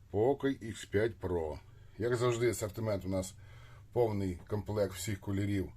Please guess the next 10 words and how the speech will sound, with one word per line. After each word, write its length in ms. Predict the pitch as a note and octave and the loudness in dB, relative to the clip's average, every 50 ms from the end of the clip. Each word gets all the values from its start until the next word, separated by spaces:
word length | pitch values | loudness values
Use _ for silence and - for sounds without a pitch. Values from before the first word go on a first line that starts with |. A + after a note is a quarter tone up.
| - - - - - - - | -16 -18 -20 -20 -20 -16 -6
Це 160 | - G2+ G2+ | -4 0 0
Redmi 300 | G#2+ G#2 F#2+ F#2+ G2 F#2 | 0 0 2 0 -2 0
десять 400 | F2+ F#2+ G2 F#2 - - F2+ E2 | 0 0 0 0 -2 -6 -10 -12
C. 340 | - - A2+ C3 D#3 E3 - - - - - - - - - | -8 0 2 4 4 2 0 -6 -16 -20 -16 -16 -16 -16 -14
Кстати, 420 | - - F3 E3 - A#2 A#2 A2 - - - - - | 2 4 4 4 6 2 -2 -2 -4 -10 -18 -12 -4
вийшов 340 | G2 B2+ D3+ C3 - C3 A#2+ | 0 0 2 2 2 0 2
щас 200 | B2+ B2+ A2 G#2 | 2 2 2 4
Redmi 460 | A#2 B2+ A#2+ A2 A#2 B2 B2 A#2 - - - - - - - - - - - - - - - - - - | 4 4 4 4 2 0 0 0 -2 -6 -14 -18 -18 -18 -16 -16 -16 -16 -16 -16 -16 -18 -18 -16 -12 -8
дванадцять 600 | F2+ F#2 C3 D#3 F#3+ F#3+ F3+ - C3+ - - - | -4 -2 4 8 10 10 10 8 4 -4 0 2
C, 200 | G#2 G2 E2+ | 2 2 2